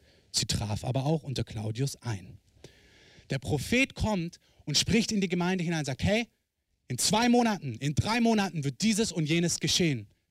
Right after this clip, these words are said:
Get ready.“ Es gibt wirklich die Dimension, dass prophetische Stimmen kommen und zum Beispiel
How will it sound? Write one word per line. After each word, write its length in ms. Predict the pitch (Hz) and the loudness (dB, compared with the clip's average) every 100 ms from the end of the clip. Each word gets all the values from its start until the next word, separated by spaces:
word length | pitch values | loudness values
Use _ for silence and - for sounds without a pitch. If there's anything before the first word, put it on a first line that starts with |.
| _ - | _ -2
Get 200 | 147 143 | 0 2
ready.“ 400 | 185 156 117 - - _ _ _ _ _ _ _ _ _ _ _ | 2 2 -2 -6 -20 _ _ _ _ _ _ _ _ _ _ _
Es 160 | 160 - | -2 0
gibt 400 | 262 202 - 139 | 0 -4 -8 0
wirklich 380 | 233 285 208 - | 2 2 0 -2
die 100 | 208 | 0
Dimension, 540 | 214 208 165 240 247 | 2 2 2 2 0
dass 160 | 202 160 | -2 -4
prophetische 540 | 208 185 254 220 202 | -4 -2 -2 0 0
Stimmen 320 | 185 233 220 | 0 0 -2
kommen 280 | - 220 208 | -4 -4 -4
und 220 | 196 196 - | -4 -4 0
zum 80 | |
Beispiel 340 | 214 220 - | 0 0 0